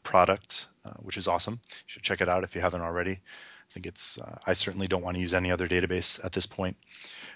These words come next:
Uh, but really, it's a matter of allocation of resources.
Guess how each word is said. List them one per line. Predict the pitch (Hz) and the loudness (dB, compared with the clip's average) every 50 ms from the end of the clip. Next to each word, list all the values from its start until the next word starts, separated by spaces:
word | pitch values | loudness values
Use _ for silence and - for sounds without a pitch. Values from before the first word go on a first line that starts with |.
| - - | 2 6
Uh, | 123 131 | 8 8
but | 131 151 180 | 10 8 10
really, | 170 208 220 196 156 | 12 12 12 12 12
it's | 139 - | 10 8
a | 127 | 6
matter | 110 104 107 101 104 101 92 | 8 8 8 8 6 4 4
of | 95 92 92 90 85 - - | 2 0 0 -2 -2 -4 4
allocation | 101 104 104 104 - 107 95 - 98 | 6 6 6 6 4 2 0 0 -2
of | 90 95 | -6 -8
resources. | 95 90 - - 95 92 - - 101 101 - - - - - | -8 -8 -8 -8 -6 -6 -6 -8 -4 -4 -2 -2 -2 -2 -4